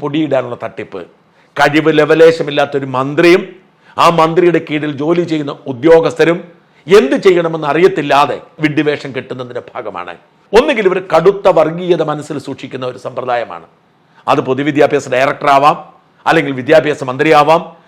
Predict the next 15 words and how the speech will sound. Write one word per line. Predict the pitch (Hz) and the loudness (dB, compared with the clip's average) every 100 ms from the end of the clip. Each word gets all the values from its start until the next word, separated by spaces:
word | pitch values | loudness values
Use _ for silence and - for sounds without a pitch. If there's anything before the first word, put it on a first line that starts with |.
| _ 175 | _ 2
അല്ലെങ്കിൽ | 220 220 208 | 4 4 0
ഈ | 185 | 0
സംവിധാനത്തെ | 190 226 190 190 175 170 175 175 - 156 | -2 0 0 0 0 0 0 -2 -8 -2
നിയന്ത്രിക്കാൻ | 190 196 196 175 151 | 0 2 2 -2 -2
കെൽപ്പുള്ള | 151 143 151 131 | -8 -4 -2 -2
ആരെങ്കിലും | 123 107 92 90 | -4 -10 -12 -10
ആവാം, | 90 87 _ _ _ 135 | -12 -14 _ _ _ 0
അല്ലെങ്കിൽ | 156 160 160 156 | 2 2 4 4
അല്പം | 160 - 175 165 | 2 2 2 2
പോലും | 147 151 147 139 | -4 -4 -4 -6
വിവരമില്ലാത്ത, | 143 147 147 131 127 127 139 165 - _ _ _ _ | -2 0 -2 0 -2 0 0 0 -4 _ _ _ _
വിദ്യാഭ്യാസം | 135 165 170 151 160 160 151 | 0 4 4 4 2 2 -4
എന്തെന്ന് | 151 151 147 139 | -4 -4 -2 -2
പറഞ്ഞാൽ | 147 151 151 | -2 -2 -2
തിരിച്ചറിയാത്ത | 156 165 170 147 139 139 | -4 -2 -2 2 2 2